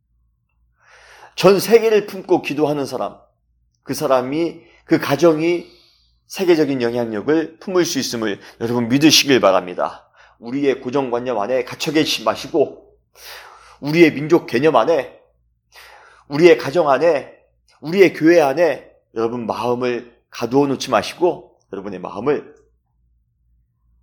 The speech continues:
활짝 여시고, 그리고 담을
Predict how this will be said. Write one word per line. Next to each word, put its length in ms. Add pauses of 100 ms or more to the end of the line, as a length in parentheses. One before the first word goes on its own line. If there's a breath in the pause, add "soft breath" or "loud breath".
활짝 440
여시고, 400 (600)
그리고 500 (160)
담을 680